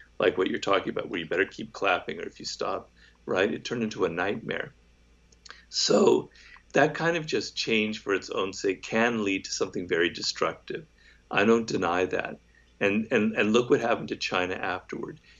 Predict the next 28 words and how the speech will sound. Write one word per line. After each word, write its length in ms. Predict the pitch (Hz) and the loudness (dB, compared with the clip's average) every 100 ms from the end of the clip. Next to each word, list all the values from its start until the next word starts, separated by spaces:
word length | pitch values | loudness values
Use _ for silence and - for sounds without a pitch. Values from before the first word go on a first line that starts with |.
| _ | _
After 300 | 107 104 123 | 0 0 0
a 40 | 104 | 0
moment 380 | 104 110 123 | 2 0 -2
like 220 | 147 110 - | -2 -4 -2
that, 180 | 104 - | -4 -2
they 100 | 98 | -2
turned 300 | - 107 92 | -2 -2 -2
extremely 640 | - - - 120 110 110 | -6 -8 0 4 4 2
conservative 880 | - 95 - 107 92 101 101 98 - _ _ | 0 -4 2 6 6 6 6 4 2 _ _
and 200 | 98 90 | -6 2
rigid 340 | 95 101 101 - | 4 4 2 -2
in 100 | 85 | -4
the 100 | 85 | 0
late 260 | 85 78 | 0 0
seventies, 680 | - - 90 90 87 98 - - - - | 0 2 2 2 -2 -4 -6 -16 -14 0
and 100 | 107 | 2
it's 120 | 104 | 4
something 240 | 120 110 | 4 4
that 160 | 113 110 | 0 -2
still 300 | - 117 104 | 0 4 4
affected 460 | 101 - - - 110 | 2 0 -2 -6 -10
them 140 | 92 | -8
to 120 | - | -6
this 220 | - - | -6 -8
day. 460 | - - 110 - 156 _ _ - - - - | -2 2 2 2 -6 _ _ -20 -20 -20 -8
So, 560 | - - 107 104 107 - _ _ _ _ _ _ - | 0 4 8 8 6 -2 _ _ _ _ _ _ 0
you 140 | 120 | 4
know, 360 | 110 107 107 | 6 6 4